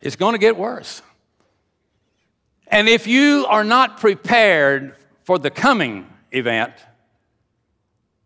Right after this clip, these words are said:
any better than you were prepared for Harvey, you're probably in bad shape.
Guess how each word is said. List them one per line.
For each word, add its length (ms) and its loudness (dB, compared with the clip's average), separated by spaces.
any 200 2
better 320 4
than 160 0
you 140 2
were 140 4
prepared 520 2
for 140 -2
Harvey, 640 0
you're 160 -6
probably 380 2
in 80 -4
bad 260 2
shape. 280 -2